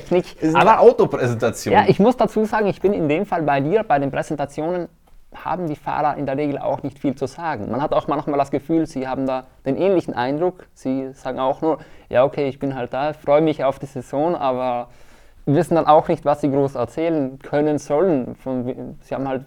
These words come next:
Speaker 1: im Winter trainiert und so weiter. Ich meine, den Mount Everest wird keiner bestiegen haben in, in der Offseason. <laughs> Also da gibt es da nicht so viel zu berichten und man muss halt sagen, ich bin da echt gespannt, was die Zuschauer dazu sagen. Denn vielleicht,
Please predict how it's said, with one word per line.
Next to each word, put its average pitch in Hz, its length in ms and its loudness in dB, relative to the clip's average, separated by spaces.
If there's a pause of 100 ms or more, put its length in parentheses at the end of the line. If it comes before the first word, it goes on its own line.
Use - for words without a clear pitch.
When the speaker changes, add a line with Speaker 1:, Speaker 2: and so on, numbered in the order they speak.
Speaker 1:
im 135 160 -2
Winter 147 340 2
trainiert 143 380 -2
und 156 160 -2
so 147 120 -4
weiter. 156 300 -4
Ich 143 140 -8
meine, 139 220 -4 (580)
den 139 120 0
Mount 135 200 -2
Everest 147 560 0
wird 131 200 -4
keiner 139 300 0
bestiegen 165 460 0
haben 151 260 0
in, 165 120 -4
in 160 180 -2
der 151 140 0
Offseason. 208 560 2 (180)
<laughs> - 520 -2
Also 151 380 4 (680)
da 139 100 6
gibt 185 240 2
es 165 140 -4
da 156 80 -2
nicht 160 200 -2
so 185 160 0
viel 196 180 -4
zu 170 120 -6
berichten 165 440 0
und 156 340 -2 (560)
man 143 100 2
muss 175 180 -2
halt 180 120 -6
sagen, 175 160 -4
ich 180 80 -4
bin 214 100 0
da 240 80 0
echt - 160 -2
gespannt, 220 360 -2
was 214 120 -6
die 190 100 -2
Zuschauer 196 400 -4
dazu 180 200 -8
sagen. 160 300 -4
Denn 123 100 -2
vielleicht, - 360 -6